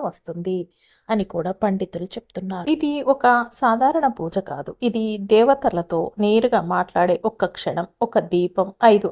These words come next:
ఆకులు, ఒక బెల్లం ముక్క. కానీ వీటిని సరైన సమయానికి సరైన రీతిలో ఉంచితే మీ ఇంటి అదృష్టపు తలుపు తెరుచుకుంటుంది అని పండితులు అంటున్నారు.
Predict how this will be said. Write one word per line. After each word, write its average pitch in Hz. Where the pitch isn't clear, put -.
ఆకులు, 175
ఒక 233
బెల్లం 165
ముక్క. -
కానీ 294
వీటిని 254
సరైన 233
సమయానికి 185
సరైన 226
రీతిలో 170
ఉంచితే -
మీ 233
ఇంటి 208
అదృష్టపు -
తలుపు 165
తెరుచుకుంటుంది 170
అని 165
పండితులు 190
అంటున్నారు. 165